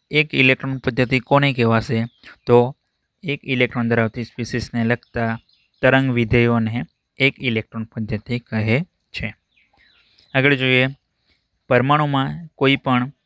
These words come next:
બિંદુએ ઇલેક્ટ્રોન મળી આવવાની સંભાવ્યતા તે બિંદુએ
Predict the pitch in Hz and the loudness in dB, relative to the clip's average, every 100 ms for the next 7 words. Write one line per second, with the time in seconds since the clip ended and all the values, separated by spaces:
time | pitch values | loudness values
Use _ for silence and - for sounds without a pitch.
0 | _ _ 135 123 131 131 123 123 - 123 | _ _ -4 -2 2 2 2 0 -2 0
1 | 131 - 143 135 123 127 123 120 120 123 | 0 0 -4 0 2 4 4 2 0 -2
2 | - 117 120 120 120 - 113 117 - _ | -2 2 4 4 2 0 -6 -6 -14 _
3 | _ 139 135 127 120 120 117 117 | _ 0 2 0 0 2 2 0